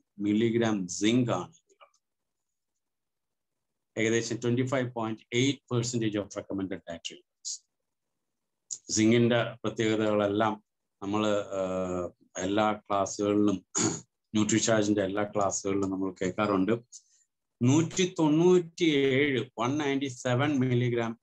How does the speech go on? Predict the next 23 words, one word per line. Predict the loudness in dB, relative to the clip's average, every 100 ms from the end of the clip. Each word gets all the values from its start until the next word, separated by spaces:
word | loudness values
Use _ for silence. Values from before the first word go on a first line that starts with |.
| -4
magnesium | -4 0 2 2 2 -2 -6
ആണ്. | _ _ _ _ _ -10
ഫിഫ്റ്റി | -10 -6 -6
സിക്സ് | -2 -4 -4 -2
പോയിന്റ് | 0 0 -2 _ 0
ത്രീ | 2 2
പെർസെന്റേജ് | -2 -2 -4 -4 -4 -6
of |
recommended | -10 -14 -8 -4 -4 -6
dietary | -4 -6 -6 -10
allowance. | -10 -12 -12 -14 -18 -20 _ _ 2
four | 2 4
fifty | 0 0 -2
seven | 0 0 2
milligram | 4 4 2 0 -2 -4 -4
phosphorus | -2 -2 -4 -4 -2 -4
ആണ്. | -10 _ _ _ _ _ _ _ _ _ _ _ _ -4
സെവന്റി | 0 4 4 4
സിക്സ് | 0 -4 -2
പോയിന്റ് | 0 0 0 0
വൺ | 0
പെർസെന്റേജ് | 0 -2 -2 -4 -4 -4
of | -4